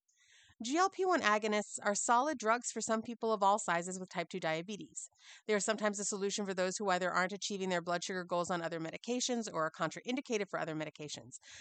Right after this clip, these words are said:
They have significant side effects, and so, as with any drug, patient tolerance of the drug and a shared decision-making process, including a risk-benefit analysis, must be undertaken.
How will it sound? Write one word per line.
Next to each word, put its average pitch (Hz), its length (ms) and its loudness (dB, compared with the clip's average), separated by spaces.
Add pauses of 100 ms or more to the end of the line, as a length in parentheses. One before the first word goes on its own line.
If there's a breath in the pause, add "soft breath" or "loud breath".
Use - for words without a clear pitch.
(140 loud breath)
They 294 80 2
have 320 200 4
significant 277 680 2
side 233 260 2
effects, - 460 -8
and 196 160 -2
so, 202 300 2 (280 loud breath)
as 202 160 2
with 196 160 -4
any 254 280 4
drug, 165 340 0
patient 220 320 2
tolerance 202 400 4
of 196 100 -4
the 202 80 -4
drug 160 300 -2
and 190 100 -4
a 185 60 -2
shared 208 240 0
decision-making 226 680 -2
process, 156 480 -4 (320 loud breath)
including 277 500 0
a 220 60 2
risk-benefit 185 580 0
analysis, 233 680 0
must 185 200 -2
be - 100 -6
undertaken. 156 480 -8